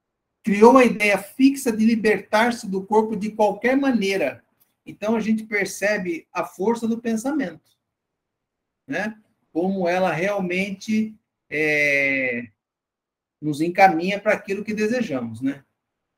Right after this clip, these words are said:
E ela desencarna de forma boba, através de uma situação relativamente simples,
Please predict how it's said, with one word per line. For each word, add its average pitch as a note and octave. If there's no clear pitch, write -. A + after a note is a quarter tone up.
E C3+
ela D#3+
desencarna G3+
de D#3
forma E3+
boba, G3
através E3
de E3
uma E3
situação D#3
relativamente D3+
simples, A3